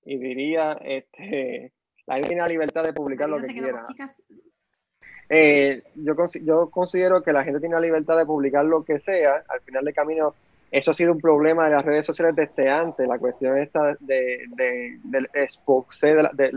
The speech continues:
Speaker 1: de las vidas, de los más privilegiados, y entonces la competencia esta de gente que,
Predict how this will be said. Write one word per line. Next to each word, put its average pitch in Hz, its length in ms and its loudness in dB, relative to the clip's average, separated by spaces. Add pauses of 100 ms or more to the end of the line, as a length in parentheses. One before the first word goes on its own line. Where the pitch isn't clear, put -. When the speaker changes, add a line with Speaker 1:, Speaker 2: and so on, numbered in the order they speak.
Speaker 1:
de 135 100 2
las 127 180 2
vidas, 147 380 4
de 131 80 0
los 131 100 0
más 131 140 -4
privilegiados, 143 840 2 (280)
y 135 60 -6
entonces 127 280 -4
la 139 100 2
competencia 131 760 -2
esta 147 160 -6
de 139 140 2
gente 135 300 -6
que, 147 140 -8